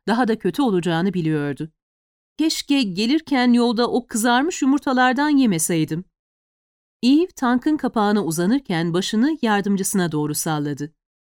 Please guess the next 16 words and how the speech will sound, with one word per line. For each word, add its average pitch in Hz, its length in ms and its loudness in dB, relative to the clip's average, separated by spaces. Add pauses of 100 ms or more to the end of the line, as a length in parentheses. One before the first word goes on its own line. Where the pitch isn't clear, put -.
(200)
"O 330 200 -2
pisliklerden 269 960 2
mi 339 100 4
yiyorsun? 214 720 2 (240)
Derdin 415 420 0
ne 359 60 4
senin?" 220 460 0 (680)
"Aslına 262 440 2
bakarsan 330 680 0
oldukça 254 460 0
iyiler 269 460 2
gerçekten 185 720 -2 (340)
ve 285 340 0 (140)
pratik 285 320 -4
bir - 60 0
atıştırma." 165 680 -4